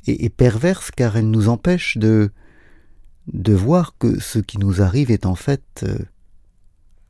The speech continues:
en grande partie un don. Rien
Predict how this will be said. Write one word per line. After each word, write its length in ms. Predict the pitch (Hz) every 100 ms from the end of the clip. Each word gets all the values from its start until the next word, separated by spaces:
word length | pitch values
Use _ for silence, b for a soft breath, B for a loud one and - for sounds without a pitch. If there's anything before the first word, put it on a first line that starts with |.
| _ _ _ _ - - - _ - -
en 160 | - 90
grande 280 | - 87
partie 440 | - 87 - - 117
un 180 | 90 90
don. 260 | 95 87 78 _ _ _ _ _ - B B B 123
Rien 480 | 113 90 104 175 156